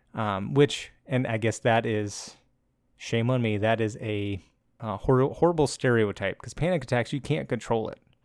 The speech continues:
It, it, it's not like something to where, you know, if you, i-, if you live a certain way, you're not gonna have panic attacks. It's basically your brain flipping out about something,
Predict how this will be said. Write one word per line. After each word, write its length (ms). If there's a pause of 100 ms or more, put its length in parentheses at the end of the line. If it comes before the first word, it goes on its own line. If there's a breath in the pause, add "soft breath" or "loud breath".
(600 soft breath)
It, 140
it, 220
it's 240
not 160
like 120
something 340
to 120
where, 200
you 120
know, 100
if 220
you, 460 (600)
i-, 40
if 300
you 100
live 240
a 40
certain 380
way, 520
you're 120
not 160
gonna 120
have 100
panic 220
attacks. 300
It's 100
basically 300
your 80
brain 440
flipping 280
out 200
about 260
something, 400